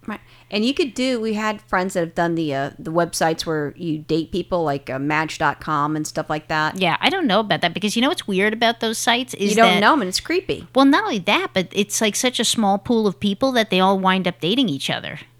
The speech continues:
Speaker 1: Right.
Speaker 2: Isn't that creepy? 'Cause, like, you know, we have friends who got coupled up through that and they're like, "Oh, yeah, I dated that chick." And it's like, "Ah."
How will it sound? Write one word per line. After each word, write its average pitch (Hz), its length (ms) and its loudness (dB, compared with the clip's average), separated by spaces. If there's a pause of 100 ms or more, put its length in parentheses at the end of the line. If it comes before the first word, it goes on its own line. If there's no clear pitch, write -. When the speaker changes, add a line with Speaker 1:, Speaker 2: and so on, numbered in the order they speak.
(160)
Speaker 1:
Right. 220 240 -4
Speaker 2:
Isn't 233 160 0
that 254 140 2
creepy? - 320 -2
'Cause, 202 180 -4
like, 190 180 2
you 214 120 0
know, 202 80 2
we 226 160 2
have 311 120 0
friends 254 380 0
who 190 80 -6
got 175 180 0
coupled 170 360 0
up 156 160 -2
through 180 120 -4
that 170 100 2
and 160 100 -4
they're 175 80 0
like, 175 240 0
"Oh, 320 140 4
yeah, 311 180 4
I 254 120 6
dated 175 340 0
that 151 180 0
chick." - 280 -2
And 175 60 -6
it's 175 140 -8
like, 269 100 0
"Ah." 254 540 4